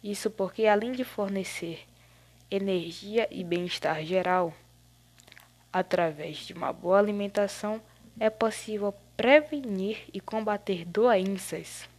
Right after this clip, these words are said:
manter o peso corporal saudável e ter um bom desenvolvimento físico. Além disso, ter um cardápio balanceado ajuda o sistema imunológico, melhora o humor e a memória,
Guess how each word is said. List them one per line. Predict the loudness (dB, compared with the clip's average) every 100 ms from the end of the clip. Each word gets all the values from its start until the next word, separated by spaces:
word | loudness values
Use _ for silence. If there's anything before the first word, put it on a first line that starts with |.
| _ -18 -18 -20 -8
manter | -4 -4 2 2
o |
peso | 2 -2 -6 -6
corporal | -6 -6 0 4 4 2
saudável | -2 -2 -2 2 2 2 0 -6 -8 _ -20 -18 -12
e | -8
ter | -2 0
um | 0
bom | 0 0
desenvolvimento | 2 2 0 -4 -4 -4 -6 -6 -6 -10
físico. | -10 -6 -6 -6 -14 -16 -18 _ _ _ _ _ _ _ -20 _ -20 -14 0
Além | 2 2 -2
disso, | -6 -6 -8 -10 -14 -18 _ -20 -20 _ _
ter | 0
um | 0
cardápio | 0 0 0 -2 -6 -6 -4
balanceado | -2 2 0 -2 -4 -2 -2 -4 -12 -18 -20 -20 -20 _ _ _ 2
ajuda | 2 2 0 2 2
o | 0
sistema | -6 -14 -8 -6 -4 -4 -6 -10
imunológico, | -6 -4 -2 0 0 0 -2 -6 -8 -20 -20 -10
melhora | 0 4 6 10 10 10 4
o | 0
humor | 0 -2 -2 -4 -4
e | 2
a | 2
memória, | 0 2 4 4 0